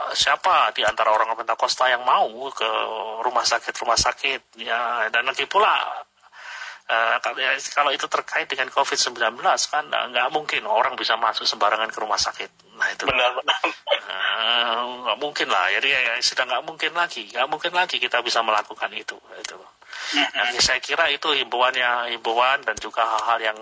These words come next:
Speaker 1: menurut saya kurang masuk akal lah, ya, hal-hal seperti itu.
Speaker 2: Iya, saya setuju sih. Jadi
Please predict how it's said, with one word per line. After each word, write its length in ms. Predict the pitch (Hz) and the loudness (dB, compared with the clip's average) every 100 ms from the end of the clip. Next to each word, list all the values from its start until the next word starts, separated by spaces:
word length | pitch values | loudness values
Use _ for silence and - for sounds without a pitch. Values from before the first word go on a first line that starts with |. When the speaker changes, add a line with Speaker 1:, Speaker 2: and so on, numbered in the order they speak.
| 110 | -4
Speaker 1:
menurut 320 | 110 113 117 | -2 0 0
saya 200 | 117 113 | 0 0
kurang 240 | - 113 113 | 0 0 2
masuk 320 | 107 104 - | 2 2 0
akal 320 | 101 104 98 | 0 2 2
lah, 160 | 87 92 | 2 -2
ya, 160 | 98 | -12
hal-hal 360 | 95 98 - 104 | -12 -8 -8 -6
seperti 360 | - - - | -8 -10 -20
itu. 160 | - - - _ | -20 -20 -20 _
Speaker 2:
Iya, 280 | 127 123 120 - _ _ _ _ _ _ _ | 2 4 2 0 _ _ _ _ _ _ _
saya 120 | 131 | 0
setuju 400 | 123 - 131 123 | 0 0 0 2
sih. 160 | 123 123 - - _ - | 2 0 -2 -12 _ -2
Jadi 480 | 131 151 160 147 | 2 4 4 2